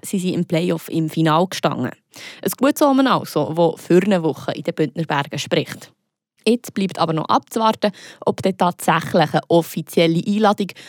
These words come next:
vom H C Davos in den Briefkasten von John Gobi flattert. Falls nämlich Ambri Piotta das Turnier wieder gewinnen sollte,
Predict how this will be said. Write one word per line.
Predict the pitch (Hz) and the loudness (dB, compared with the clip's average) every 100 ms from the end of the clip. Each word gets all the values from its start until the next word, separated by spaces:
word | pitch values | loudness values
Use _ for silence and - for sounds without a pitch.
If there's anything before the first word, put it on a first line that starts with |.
| - | -4
vom | 202 196 | -2 0
H | 170 175 | 0 0
C | 196 | 0
Davos | 180 175 165 185 | 0 0 0 -2
in | - 180 | -6 -6
den | |
Briefkasten | - 165 - 147 143 - | 0 0 0 -8 -4 -4
von | - 147 135 | -2 -4 -4
John | - 160 170 | -6 -4 -2
Gobi | 165 151 135 | -2 -2 0
flattert. | 160 139 - 156 113 - - _ _ _ _ _ | 0 0 0 -2 -2 -6 -20 _ _ _ _ _
Falls | - 185 226 247 | -2 2 2 0
nämlich | 190 180 180 | -2 0 -2
Ambri | 170 175 175 | -2 -2 -2
Piotta | 180 170 185 180 | 0 0 0 -2
das | 170 - | -2 -4
Turnier | 175 175 190 | 0 2 2
wieder | 190 202 262 233 | 2 2 0 -2
gewinnen | 240 233 233 247 | -2 2 4 4
sollte, | 247 | 2